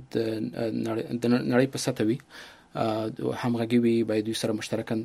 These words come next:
آه، کار وکړي. دا، آه، ګرچې په عراق او سوریه کې شروع شو، اما اوس موږ وینو چې په افغانستان کې، آه، په، په افریقا کې، په، حتی په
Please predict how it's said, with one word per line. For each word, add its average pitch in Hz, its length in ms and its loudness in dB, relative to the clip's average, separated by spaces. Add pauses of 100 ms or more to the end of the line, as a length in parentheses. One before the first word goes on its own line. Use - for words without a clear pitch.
آه، 113 160 -4
کار 120 220 2
وکړي. 117 280 0
دا، 120 300 6
آه، 117 260 0
ګرچې 120 320 0
په 110 120 4
عراق 120 200 6
او 113 60 -2
سوریه 127 280 2
کې 139 80 0
شروع - 260 -4
شو، - 200 -8
اما 113 140 0
اوس 117 240 -2
موږ 117 140 2
وینو 120 340 2
چې 117 120 -8
په 113 140 -2
افغانستان 113 600 -2
کې، 113 200 -6 (500)
آه، 117 260 4
په، 120 480 2
په 127 80 2
افریقا 127 540 4
کې، 120 320 -4
په، 107 80 -4 (400)
حتی - 180 0
په - 140 -12